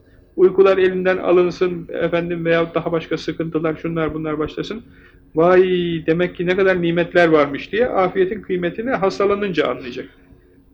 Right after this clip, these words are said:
Derde uğrayınca anlayacak. Yani başına bir dert geldiği zaman,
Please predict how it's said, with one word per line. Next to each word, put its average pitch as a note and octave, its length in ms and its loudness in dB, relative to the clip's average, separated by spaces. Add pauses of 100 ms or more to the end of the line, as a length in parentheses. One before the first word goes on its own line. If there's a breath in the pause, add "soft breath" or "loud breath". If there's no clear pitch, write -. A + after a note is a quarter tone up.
(180)
Derde D#3 320 6
uğrayınca D#3 560 4
anlayacak. A#2+ 460 -8 (1300 soft breath)
Yani C#3 280 -8
başına D#3+ 360 0
bir D#3+ 140 0
dert D#3 280 -4
geldiği C#3+ 300 0
zaman, C3 300 -6